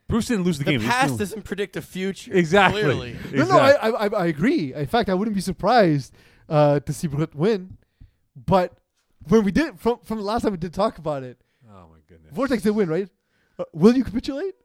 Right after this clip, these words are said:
Speaker 1: Listen.
Speaker 3: Will you admit your wrongdoing?
Speaker 1: Brutes didn't lose. They just didn't win the game. That's it.
Speaker 3: And the opposite of winning
Speaker 1: They
Speaker 3: is
Speaker 1: just didn't win. That's all.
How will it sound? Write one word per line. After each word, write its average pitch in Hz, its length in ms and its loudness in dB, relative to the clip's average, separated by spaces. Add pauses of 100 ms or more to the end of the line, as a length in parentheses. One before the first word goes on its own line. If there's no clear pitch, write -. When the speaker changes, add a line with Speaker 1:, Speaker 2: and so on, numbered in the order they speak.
(240)
Speaker 1:
Listen. 135 400 -14 (520)
Speaker 3:
Will 202 160 2
you 247 120 2
admit 202 320 0
your 220 100 -10
wrongdoing? 254 420 -10
Speaker 1:
Brutes 170 480 -4 (120)
didn't 143 380 -10 (240)
lose. 120 400 -4
They 113 140 -10
just 117 160 -8
didn't 123 160 -6
win 110 80 -8
the 104 60 -10
game. 92 200 -12 (680)
That's 123 160 -14
it. 151 180 -4 (640)
Speaker 3:
And 147 140 -14
the 185 60 -8
opposite 180 500 2
of 175 560 4 (640)
winning 156 400 -4
Speaker 1:
They 151 60 -4
Speaker 3:
is 151 100 -4
Speaker 1:
just 131 80 -6
didn't 139 140 -10
win. 180 120 -2
That's 135 180 -6
all. 139 200 -4